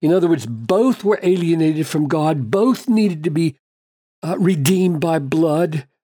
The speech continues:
Both needed to be united in one body. Both needed to be saved. So this is clear. Jew and Gentile are in view here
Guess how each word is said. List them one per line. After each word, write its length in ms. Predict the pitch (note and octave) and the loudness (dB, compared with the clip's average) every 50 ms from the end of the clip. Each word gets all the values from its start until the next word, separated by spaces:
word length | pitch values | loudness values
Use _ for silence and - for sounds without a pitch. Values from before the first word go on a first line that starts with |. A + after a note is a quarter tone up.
| _ _ _ | _ _ _
Both 520 | G3 C3 B2 G3+ G3+ A#3 B3 G#3+ - A3+ | -8 -4 -2 0 2 2 0 0 0 0
needed 360 | A3+ G3 G3+ G3+ G3 E3 D#3+ D#3 | 0 2 2 2 0 -2 -4 -6
to 60 | D#3+ | -4
be 100 | F3 F3 | -4 -2
united 540 | E3 E3+ D#3 E3 F3 E3+ D#3+ D3+ D#3+ D3+ E3 | 0 0 0 0 0 0 -2 -4 -2 -2 0
in 200 | D#3+ D#3 D3 - _ _ _ _ | 0 0 -2 -4 _ _ _ _
one 520 | - C#3+ C#3+ D3 E3+ F3 F3+ F3+ F3+ E3+ | -10 -6 -2 0 0 2 2 2 0 0
body. 560 | D3 E3 D#3 D3 D3+ D3 D#3 E3+ D3+ C3+ - _ _ _ _ - | 0 0 0 0 0 0 0 -2 -2 -4 -6 _ _ _ _ -10
Both 520 | C3 A#2+ C3 F3+ G3 G#3 G#3 G#3 G3+ - _ - | -6 -2 0 2 2 4 2 2 0 -4 _ -10
needed 520 | E3+ D#3 E3+ F#3 F3 D#3 F3 F#3 D#3 C3+ - | -4 -2 0 0 0 0 0 -2 -2 -4 -8
to 100 | - D#3 | -14 -6
be 460 | D3+ F3+ D#3+ E3 D#3+ D#3 C#3+ C3 - _ _ _ _ _ _ _ _ _ | -2 0 0 2 0 0 -2 -4 -8 _ _ _ _ _ _ _ _ _
saved. 840 | - - - - - F#3+ F3+ E3 D3 C#3 D#3 D#3 - - - - - _ _ _ _ _ _ _ _ _ _ _ _ _ | -4 -2 0 2 2 2 2 2 2 0 0 -2 -6 -12 -20 -20 -20 _ _ _ _ _ _ _ _ _ _ _ _ _
So 240 | - - - G3 E3+ | -2 0 0 0 0
this 300 | D3+ E3 A3+ G#3+ - - | 2 2 2 2 2 2
is 140 | B3+ G3 - | 0 0 0
clear. 640 | - - - B3 B3 A#3 G3+ E3+ C#3 C3 C3 - - _ _ _ _ _ D3 | -2 -2 0 2 4 4 4 2 2 0 -4 -10 -14 _ _ _ _ _ -8
Jew 300 | A#2+ B2 E3 A3 A3+ A#3 | -2 0 2 2 4 4
and 140 | A#3 A3 G3+ | 4 4 4
Gentile 640 | E3+ G#3 G#3 G#3 G3+ - - F#3 F#3+ F3+ F3+ F3+ - | 2 2 2 2 0 0 0 0 0 0 0 0 0
are 240 | F#3+ F3 F3+ F3+ | -2 0 0 0
in 240 | - E3 E3 E3 D#3+ | 0 0 0 0 0
view 280 | C3+ D3+ F3+ G3 G#3 G3+ | 0 0 0 2 2 0
here 460 | F#3 - F#3 F3+ F3 E3+ E3+ D#3+ | 0 0 2 2 4 4 2 2